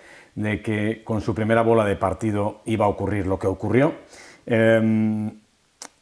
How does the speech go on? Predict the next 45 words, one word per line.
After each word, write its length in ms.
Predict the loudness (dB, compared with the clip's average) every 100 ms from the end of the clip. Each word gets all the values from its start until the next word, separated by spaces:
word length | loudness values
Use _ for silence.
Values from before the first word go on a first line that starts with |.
| -8
yo 180 | 0
creo 140 | 2 4
que 60 |
después 320 | 2 2 2 2
de 140 | 4
lo 180 | 2 2
que, 640 | 4 4 4 2 0 -4 -10
eh, 260 | -8 -6 -4
vimos 360 | -2 -2 -2
en 200 | -2 -2
Brasil, 640 | 0 0 0 0 2 0 -6 -20 -20 _
el 120 | -2
Mundial 260 | 2 2 2
estaba 300 | 2 -2 0
ya 320 | 0 -2 -4
absolutamente 640 | -10 -6 -4 -2 -2 -4
cerrado. 460 | -4 0 0 0 -4
Eh, 340 | -8 -6 -6 -6
incluso 360 | -6 -4 -2
antes 180 | -2 -2
de 60 | -4
que 80 | -4
empezaran 500 | -4 -2 0 0 -2
las 160 | -4
hostilidades 640 | -6 -8 -6 -4 -4 -4
en 100 | -4
Las 140 | -6 -4
Vegas, 340 | -4 -4 -6 -14 -20 -20 -20 -12
eh, 220 | -4 -2 2
Lando 240 | 2 2
Norris 280 | 0 -2 -2
ya 80 | -2
mostró 340 | -4 -6 -8
un 200 | -6 -6
perfil 440 | -8 -8 -8 -6
muy 220 | -6 -4 0
bajo. 320 | -2 -2 -6
Luego 300 | -4 -2 -2
el 80 | -2
equipo 480 | -4 -6 -6 -6 -6
y, 280 | -8 -10 -12
y 60 | -12
el 100 | -8
coche 240 | -10 -8
no, 360 | -8 -10 -12